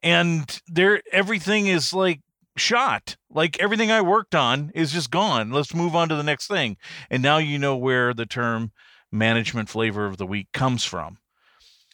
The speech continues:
because leaders believe that they have to, they have to be learning.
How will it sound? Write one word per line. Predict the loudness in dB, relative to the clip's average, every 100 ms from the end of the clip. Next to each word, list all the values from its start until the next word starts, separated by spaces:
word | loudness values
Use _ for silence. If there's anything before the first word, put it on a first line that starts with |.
| _
because | -4 0 4 4 4 2 -2 -4 -6 _ _ _
leaders | -6 -2 0 2 2 2 0 -4 -8 _ _ _ _ _ -6
believe | 0 2 2 2 2 0 -2 -2
that | 2 4 4 0 -4
they | -2 0
have | 2 2 0
to, | -4 -4 -12 _ _ _ _
they | -2
have | 2 2 0
to | -6
be | -2 -2
learning. | 0 2 0 -4 -10